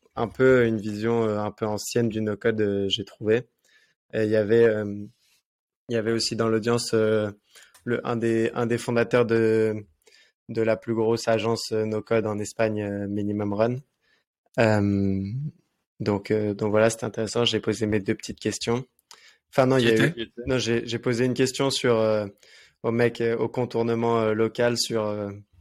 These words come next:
Speaker 1: c'était quoi son avis sur le fait de tester, euh, tous les outils ou alors de,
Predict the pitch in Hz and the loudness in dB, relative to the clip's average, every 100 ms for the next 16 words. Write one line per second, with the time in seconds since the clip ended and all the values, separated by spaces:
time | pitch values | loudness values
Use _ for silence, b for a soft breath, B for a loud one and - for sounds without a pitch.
0 | - _ - - 110 120 110 123 113 117 | -20 _ -12 -10 -8 -6 0 0 0 -2
1 | 110 110 110 104 107 117 - 117 107 101 | -2 -2 -2 -2 -2 -2 0 0 0 -2
2 | 120 107 107 101 127 120 - 123 120 110 | -4 -4 -4 -4 -2 -4 -2 0 2 2
3 | 104 - 120 117 110 113 - 123 123 123 | 0 -4 0 0 0 -4 -4 -4 -4 -6
4 | B B B 120 113 113 120 117 110 110 | B B B 0 2 4 4 4 2 0
5 | 107 107 104 104 | 0 0 -4 -6